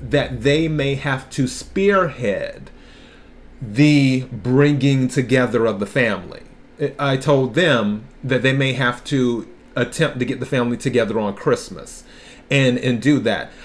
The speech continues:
I'm not picking up that energy for you, so I'm not gonna tell you to do that, as in you might have to get the family together for Christmas. What I am telling you is that I honestly feel like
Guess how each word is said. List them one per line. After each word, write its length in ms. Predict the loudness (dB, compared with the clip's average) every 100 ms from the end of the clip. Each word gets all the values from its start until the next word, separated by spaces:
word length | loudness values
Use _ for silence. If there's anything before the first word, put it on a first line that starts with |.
| -6 0
I'm 240 | 2 2
not 220 | 2 0
picking 300 | -2 0 0
up 160 | 0 0
that 180 | 0 2
energy 400 | 0 0 -2 -4
for 140 | -4
you, 240 | -2 -4 -2
so 160 | 0
I'm 160 | 2 2
not 180 | 2 0
gonna 140 | -2
tell 320 | 0 0 2
you 220 | 2 -2
to 120 | -2 -2
do 240 | 2 2
that, 360 | 0 -4 -6 -12 -20 -20 -6 0
as 180 | 2
in 180 | 4 2 4
you 80 |
might 220 | 2 2 -2
have 200 | -6 -2
to 60 |
get 160 | -4 -2
the 40 |
family 280 | 0 0 0
together 260 | -2 0 -2
for 220 | -2 -4
Christmas. 520 | -2 0 0 0 -2
What 200 | 0 2
I 80 | 2
am 300 | 0 -2 -2
telling 380 | -2 0 0 -2
you 280 | -4 -6 -10 -20 -20 -20 -6 2
is 580 | 4 4 2 -2 -10 -18 -20 -20 -20 -20 -20 -20 -20 -20 -14
that 560 | -8 0 2 4 2 -2 -14 -20 -20 -20 -20 -20 -20 -20 -20 -20 -4
I 120 | -2 0
honestly 480 | 0 0 0 0
feel 340 | 0 2 2 4
like 260 | 2 0